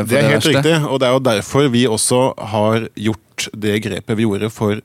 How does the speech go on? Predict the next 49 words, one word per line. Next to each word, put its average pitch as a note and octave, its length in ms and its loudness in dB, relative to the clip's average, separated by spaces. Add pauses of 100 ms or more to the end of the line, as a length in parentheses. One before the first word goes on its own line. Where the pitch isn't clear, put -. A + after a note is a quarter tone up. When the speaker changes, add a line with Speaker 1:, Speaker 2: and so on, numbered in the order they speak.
(160)
Speaker 2:
to A2 320 -6
år F#2+ 80 -6
siden, C3+ 320 -2
nemlig A2 240 0
å F#2 160 -4
utvikle G2+ 320 -8
en G2 100 -4
ny G2 280 -6
strategi G2 480 -8
for A2+ 80 -8
selskapet. - 500 -10 (880)
For - 160 -2
det B2 80 2
er A2+ 80 2
jo C#3 160 4
sånn A2 240 2
at A2+ 160 -4
vi A2 80 0
kan B2 160 2
mene, A2+ 480 0
vi A2 220 -4
som C3 180 2
administrasjon D3+ 560 2
og C#3 80 0
vi B2 80 0
som C#3 160 -2
styre, C#3+ 720 0
eh, C3+ 240 0
de A#2+ 80 0
som C3+ 100 -2
styrer B2 600 0
N C3+ 80 -2
S C#3 80 -10
B, E3 80 2
eh, D3+ 320 2
gamle B2+ 240 2 (160)
N - 0 -
S B2+ 80 -2
B, D3+ 160 0
nå B2 400 0
Vy, F3+ 220 4 (420)
de A#2 240 0
kan G#2+ 220 -2
jo B2 340 2
mene B2 640 0
hva G2+ 340 -4
vi A#2+ 140 0
vil B2+ 320 -2 (160)
om G#2 380 -4